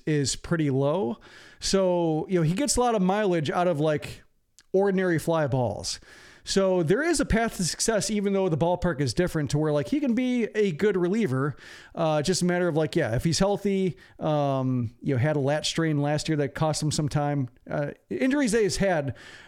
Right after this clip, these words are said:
none of them are chronic or recurring or, like, you know, trouble spots. They're just, you know, uh, here's a major one with a U C L repair, which is common. Here's a lat strain, which is not, not uncommon. So, you know, we'll see about his durability, but, like, no red flags yet.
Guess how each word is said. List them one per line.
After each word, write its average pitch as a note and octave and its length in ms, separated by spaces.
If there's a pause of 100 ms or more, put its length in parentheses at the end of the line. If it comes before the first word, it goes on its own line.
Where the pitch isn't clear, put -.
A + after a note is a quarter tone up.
none F#3 160
of G#3 80
them F#3+ 140
are D3+ 120
chronic G#3+ 640
or E3 240
recurring G3 640
or, D3 100
like, C#3 220
you D#3 80
know, C3+ 80
trouble G#3+ 380
spots. B2 400
They're D#3 120
just, D3+ 300
you D3+ 100
know, C3 200 (520)
uh, - 120
here's C3 240
a D#3+ 40
major G3 300
one C#3+ 140
with C3 100
a D3 60
U F3+ 120
C G#3+ 120
L A#3 120
repair, A#2+ 320
which A#2 140
is A#2+ 80
common. G#2+ 340
Here's C#3+ 220
a D3 60
lat G3 200
strain, C3 320
which B2+ 140
is C3 100
not, D3+ 280
not G3 260
uncommon. A2 560 (400)
So, F3 600
you G3 80
know, E3+ 100
we'll E3+ 140
see - 160
about F3 220
his C#3 120
durability, D#3+ 600
but, C3 180
like, C3+ 140 (220)
no F#3+ 300
red A3+ 340
flags F3+ 460
yet. B2 380